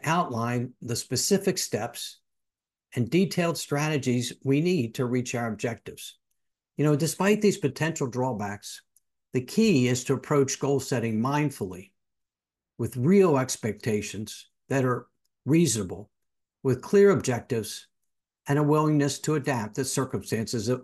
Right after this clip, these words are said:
evolve. You can also benefit from seeking support, such as from a coach or a mentor,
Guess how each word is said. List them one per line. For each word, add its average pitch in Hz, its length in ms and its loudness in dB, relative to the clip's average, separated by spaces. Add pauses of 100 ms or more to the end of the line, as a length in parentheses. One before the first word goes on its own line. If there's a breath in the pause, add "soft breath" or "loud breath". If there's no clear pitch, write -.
evolve. 120 500 -2 (680)
You 147 120 2
can 160 140 2
also 170 320 2
benefit 123 480 -2
from 123 180 -2
seeking 135 380 0
support, 156 580 2 (460)
such 123 260 -4
as 135 220 0
from 131 240 -2
a 143 40 -2
coach 135 380 0
or 143 60 2
a 139 40 2
mentor, 143 520 -2